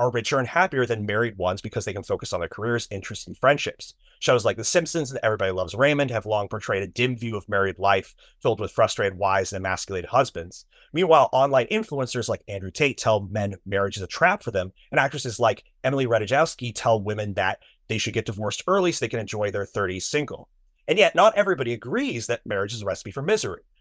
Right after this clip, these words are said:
Writers like David Brooks and institutions like the Institution for Family Studies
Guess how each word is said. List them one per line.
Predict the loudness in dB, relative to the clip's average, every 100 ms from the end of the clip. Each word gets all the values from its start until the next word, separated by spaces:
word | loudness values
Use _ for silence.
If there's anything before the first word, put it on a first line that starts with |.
| _
Writers | 2 4 4
like | 0
David | 0 -6 2
Brooks | 4 4 -2
and |
institutions | -6 -6 -6 -6 -4 -4
like | -4
the | -4
Institution | -8 -8 -10 -12
for | -8
Family | 0 0 -2
Studies | 2 6 6 6